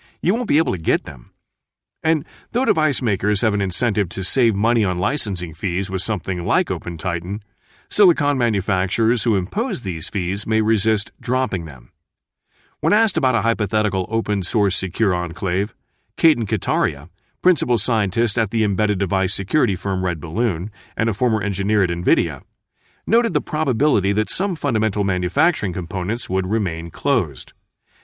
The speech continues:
It likely wouldn't open source the proprietary manufacturer architecture. So that's where everyone will go to look for new attacks, he says.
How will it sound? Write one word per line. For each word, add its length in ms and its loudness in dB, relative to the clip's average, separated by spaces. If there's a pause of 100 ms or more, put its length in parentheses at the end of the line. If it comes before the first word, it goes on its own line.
It 120 4
likely 440 -2
wouldn't 420 -2
open 360 0
source 400 0
the 80 -12
proprietary 720 0
manufacturer 920 -2
architecture. 760 -6 (640)
So 100 4
that's 240 2
where 200 0
everyone 480 2
will 80 0
go 220 2
to 140 -4
look 220 0
for 140 -4
new 120 0
attacks, 440 -2
he 100 -6
says. 420 -4